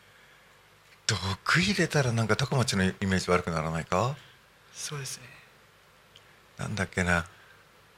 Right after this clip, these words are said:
Speaker 1: あの、名前忘れた。えっと、映画にもなってるんだけど、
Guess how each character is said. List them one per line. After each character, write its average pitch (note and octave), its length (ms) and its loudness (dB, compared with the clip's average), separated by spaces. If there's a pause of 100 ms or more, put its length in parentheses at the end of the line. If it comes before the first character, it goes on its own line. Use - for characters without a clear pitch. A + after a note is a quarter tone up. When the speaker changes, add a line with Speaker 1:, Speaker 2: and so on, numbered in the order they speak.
(120)
Speaker 1:
あ G2 140 2
の、 G2+ 380 4 (800)
名 G2+ 160 4
前 A2 140 10
忘 G#2+ 240 6
れ G2 80 -2
た。 F#2 180 4 (1400)
え F#2 120 4
っ F#2+ 40 -2
と、 - 200 -4
映 G#3 140 10
画 A2+ 100 8
に G2 80 4
も F2 80 -2
な F#2 120 6
っ - 60 -14
て E2+ 120 -4
る E2+ 120 -6
ん F2 60 -4
だ D#2+ 120 -6
け F2+ 100 -4
ど、 G2 260 6